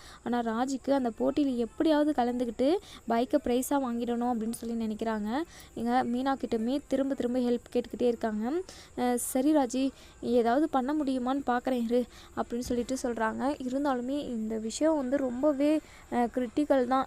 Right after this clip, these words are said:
இந்த விஷயத்த நாம அத்தைக்கு தெரியாம, அ, பண்ணோம் அப்படின்னா ரொம்பவே மோசமா போயிடும் நிலைமை, அ, இன்-, அப்படின்னு சொல்லிட்டு இங்க மீனாவுமே சொல்றாங்க. "அக்கா, நீங்க மனசு வச்சீங்க அப்படின்னா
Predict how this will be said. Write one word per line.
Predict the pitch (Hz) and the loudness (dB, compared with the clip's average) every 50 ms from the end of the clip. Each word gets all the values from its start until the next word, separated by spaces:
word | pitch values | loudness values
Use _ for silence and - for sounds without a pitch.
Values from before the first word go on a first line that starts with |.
| - - | -4 -6
இந்த | 240 233 226 226 233 | -6 -6 -4 -4 -2
விஷயத்த | 226 233 226 - 285 - 294 285 | -4 -4 -2 -4 -2 -2 -2 0
நாம | 285 262 247 233 240 262 302 339 - - - - - | 0 0 -2 0 0 0 0 -2 -4 -8 -14 -14 -8
அத்தைக்கு | - - 233 - - 294 311 330 285 | -4 -2 -2 0 2 2 2 2 2
தெரியாம, | - 269 262 262 285 277 285 285 285 285 302 320 320 - - - - - - | 2 2 2 4 2 2 2 2 2 0 0 0 -2 -4 -10 -20 -14 -6 -2
அ, | 240 247 220 - | -2 0 2 2
பண்ணோம் | 254 247 247 269 294 302 302 254 262 | 2 2 2 2 0 0 0 0 0
அப்படின்னா | 262 247 240 254 254 240 240 247 277 - - - | 0 0 0 0 0 0 0 0 0 0 0 -2
ரொம்பவே | 240 247 240 247 269 302 302 262 262 285 302 | -4 -4 -2 0 2 2 2 2 2 0 0
மோசமா | 311 285 247 254 277 - 277 254 269 269 269 - | 0 0 0 -2 -2 -2 -2 -2 -2 -2 0 0
போயிடும் | 262 262 269 302 | 0 0 0 0
நிலைமை, | 302 254 240 240 262 254 269 262 - - - - - - - - - | 0 0 0 0 0 0 0 -2 -4 -6 -14 -20 -20 -20 -14 -8 -4
அ, | 247 | -2
இன்-, | 247 247 240 233 233 226 226 220 - - - 240 | 0 0 0 0 -2 -2 -2 -4 -6 -6 -6 -6
அப்படின்னு | 220 - 254 262 | -4 -2 -2 -2
சொல்லிட்டு | 269 262 277 247 247 220 - 254 285 370 403 359 | -2 0 -2 -2 -2 0 0 2 2 2 2 0
இங்க | 302 277 262 254 | -2 -2 -2 -2
மீனாவுமே | 247 247 254 262 262 254 240 233 240 254 254 - | 0 -2 -2 0 0 0 0 -2 -2 -4 -4 -4
சொல்றாங்க. | 240 226 233 233 226 214 220 233 262 294 - - - - - | -6 -4 -4 -4 -4 -2 -2 -2 -2 -2 -4 -8 -16 -14 -10
"அக்கா, | 220 214 - 233 233 240 233 - | -10 -6 -2 0 0 0 0 -2
நீங்க | 220 220 233 233 226 226 | -4 -4 -2 -2 -2 -2
மனசு | 214 214 220 240 269 - 339 330 | -2 -2 -4 -4 -2 0 0 0
வச்சீங்க | 311 - - 277 277 | 0 0 -2 -2 0
அப்படின்னா | 285 285 277 240 262 240 220 220 220 233 269 | 0 0 0 0 -2 -2 -2 -2 -2 -2 -2